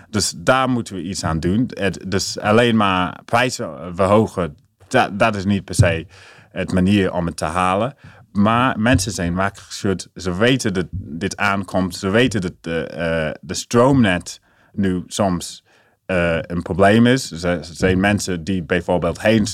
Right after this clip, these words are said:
meer zonnepanelen bij kunnen doen, omdat de stroomnet het niet aankan. Of ze hebben al eentje,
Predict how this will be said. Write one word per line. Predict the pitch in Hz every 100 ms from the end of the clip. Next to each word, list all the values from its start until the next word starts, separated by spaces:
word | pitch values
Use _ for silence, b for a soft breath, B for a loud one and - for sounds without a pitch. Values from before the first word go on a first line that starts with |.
| -
meer | 98 95 90
zonnepanelen | - - - 110 95 104 95 98 92 78
bij | 110 120 123
kunnen | 107 95 82
doen, | 82 82 -
omdat | 98 85
de | 82
stroomnet | - 123 131 135 - 92 123 123
het | 117
niet | 123 123 98
aankan. | 117 123 127 123 135 B B
Of | - 82
ze | 85
hebben | 101 117
al | 120 117 120
eentje, | 120 117 139 127